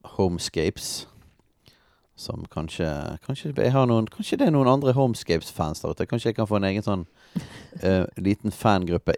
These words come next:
Speaker 1: innad i Mammas Hjerte-gjengen av andre Homescapes-spillere.
Speaker 2: Hva,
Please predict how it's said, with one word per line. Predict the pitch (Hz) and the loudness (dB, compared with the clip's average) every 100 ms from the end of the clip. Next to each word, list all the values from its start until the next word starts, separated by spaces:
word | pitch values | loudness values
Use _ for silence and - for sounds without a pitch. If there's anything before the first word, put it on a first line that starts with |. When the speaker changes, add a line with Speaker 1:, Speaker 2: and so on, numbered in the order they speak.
| - | 0
Speaker 1:
innad | 101 92 85 78 | -2 0 -2 -2
i | - | -4
Mammas | 82 85 87 87 | -4 -2 -2 -2
Hjerte-gjengen | 80 - 87 85 78 78 78 | -4 -2 0 0 -2 -6 -4
av | 82 78 76 - | -4 -4 -6 -8
andre | 80 82 87 | -8 -6 -2
Homescapes-spillere. | 90 82 - - - - - - - - 98 - _ _ _ _ | -2 -2 -10 -10 -10 -12 -16 -10 -8 -6 -8 -12 _ _ _ _
Speaker 2:
Hva, | 180 | 0